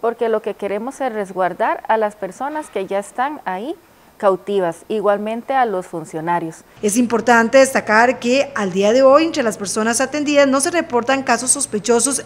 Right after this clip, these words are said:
Speaker 2: ni positivos de covid diecinueve.
Speaker 1: He de elevar una felicitación a todas las organizaciones no gubernamentales que en este momento están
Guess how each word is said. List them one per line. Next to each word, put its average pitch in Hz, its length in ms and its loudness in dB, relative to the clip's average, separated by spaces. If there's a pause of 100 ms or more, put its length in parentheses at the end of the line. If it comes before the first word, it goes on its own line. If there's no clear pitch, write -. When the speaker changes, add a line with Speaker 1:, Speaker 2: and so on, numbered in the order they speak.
Speaker 2:
ni 240 160 2
positivos 262 720 2 (340)
de 339 140 0
covid 240 260 4
diecinueve. 311 760 2
Speaker 1:
He 190 240 2
de 233 220 4
elevar 190 540 2
una 220 300 2
felicitación 226 1040 -2
a 196 120 0
todas 190 300 2
las 233 340 0
organizaciones 185 760 -4
no 208 160 -2
gubernamentales 214 880 0
que - 120 -10
en 165 60 -8
este 165 240 -8
momento 202 480 -4
están 262 380 -4